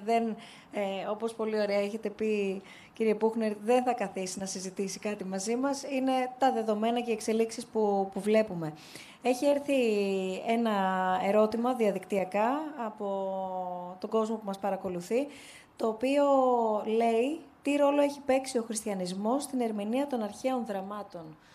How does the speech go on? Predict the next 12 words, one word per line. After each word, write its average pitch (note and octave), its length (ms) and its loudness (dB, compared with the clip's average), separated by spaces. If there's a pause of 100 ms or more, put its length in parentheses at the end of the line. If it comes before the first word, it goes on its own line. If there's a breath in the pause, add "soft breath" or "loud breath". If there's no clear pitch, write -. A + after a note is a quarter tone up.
(120)
στο - 260 -6
θέατρο; F#3 640 -2 (640 loud breath)
Οι A3 140 4
αξίες C#4+ 420 0
και C4 100 0
οι A#3 160 4
έννοιες B3 460 4
μήπως A#3+ 280 0
μας G#3+ 260 -4
έχουν A#3 420 2
κληρονομηθεί G#3 720 -2
λάθος A3 800 -2